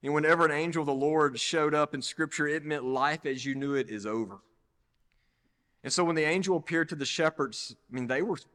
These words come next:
they were scared to death. You know, here in the King James, it says that they were sore afraid. And we gotta remember that shepherds didn't scare easy. You know, these,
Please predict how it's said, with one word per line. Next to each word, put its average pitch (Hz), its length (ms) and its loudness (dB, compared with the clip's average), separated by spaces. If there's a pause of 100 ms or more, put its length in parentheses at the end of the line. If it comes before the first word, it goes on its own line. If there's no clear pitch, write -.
(480)
they 123 220 -6
were 196 100 -8
scared 185 360 -6
to 147 60 -12
death. 131 420 -6 (120)
You 139 140 -8
know, 135 120 -2
here 160 200 -2
in 151 80 -4
the 143 60 -4
King 170 240 -4
James, 156 380 -2
it 135 80 -8
says 147 340 -2
that 123 140 -10
they 147 120 2
were 175 180 0
sore 180 640 -4
afraid. 98 500 -6 (2250)
And 180 100 0
we 196 60 0
gotta 226 180 6
remember 185 340 4
that 143 120 -4
shepherds - 460 0
didn't 170 240 -4
scare 240 420 -4
easy. 107 280 -8 (240)
You 160 80 -10
know, 165 40 -8
these, 175 240 -6